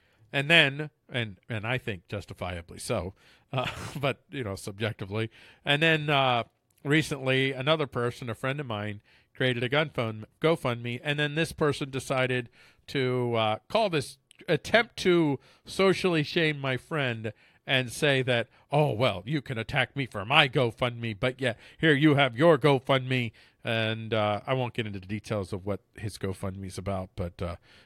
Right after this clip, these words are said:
uh, re-, uh, basically referred to him as, as exercising his white privilege.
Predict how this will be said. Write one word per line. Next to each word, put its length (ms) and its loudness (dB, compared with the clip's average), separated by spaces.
uh, 180 0
re-, 140 -2
uh, 180 0
basically 380 2
referred 340 0
to 80 -2
him 180 -2
as, 200 -6
as 220 -4
exercising 680 -2
his 160 -4
white 260 -4
privilege. 560 -8